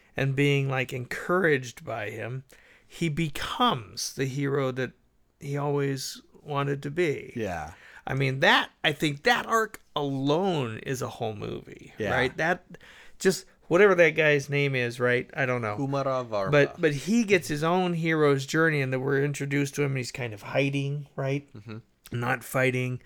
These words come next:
Speaker 1: And then by the end of the movie, like, he is badass number one.
Speaker 2: Right.
Speaker 1: Right? He, he's tough, and he's courageous, and, and, uh, he believes in himself, and, and with good reason.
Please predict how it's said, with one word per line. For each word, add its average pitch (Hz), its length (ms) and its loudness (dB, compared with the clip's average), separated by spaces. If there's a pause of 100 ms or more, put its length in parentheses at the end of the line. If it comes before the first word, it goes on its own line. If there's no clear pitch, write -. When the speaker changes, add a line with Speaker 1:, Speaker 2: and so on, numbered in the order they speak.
(300)
Speaker 1:
And 135 120 2
then 127 160 2
by 127 160 2
the 131 200 2
end 202 180 6
of 170 80 6
the 156 100 4
movie, 147 680 2 (320)
like, 139 200 2
he 175 380 -2
is 151 260 4
badass 135 680 2
number 143 320 0
one. 202 600 2
Speaker 2:
Right. 123 300 2 (600)
Speaker 1:
Right? 143 380 2 (180)
He, 147 360 0
he's 123 440 -4
tough, 170 520 0
and 120 140 -2
he's 113 220 -6
courageous, 156 1120 -2
and, 117 500 -10
and, 113 360 -12
uh, 104 280 -10 (240)
he 139 140 -6
believes 120 480 -8
in 123 140 -14
himself, 190 720 -4
and, - 340 -10
and 123 380 -6 (340)
with 151 340 0
good 117 240 -2
reason. - 480 -14